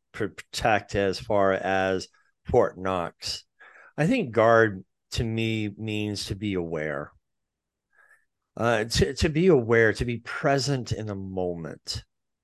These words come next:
that you're not going to allow,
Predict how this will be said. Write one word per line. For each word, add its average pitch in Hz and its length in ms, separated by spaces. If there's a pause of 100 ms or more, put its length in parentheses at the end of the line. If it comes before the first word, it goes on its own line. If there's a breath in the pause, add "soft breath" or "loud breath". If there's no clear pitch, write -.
(720)
that 127 320
you're 127 160
not 127 380
going 127 300
to 113 500
allow, 104 760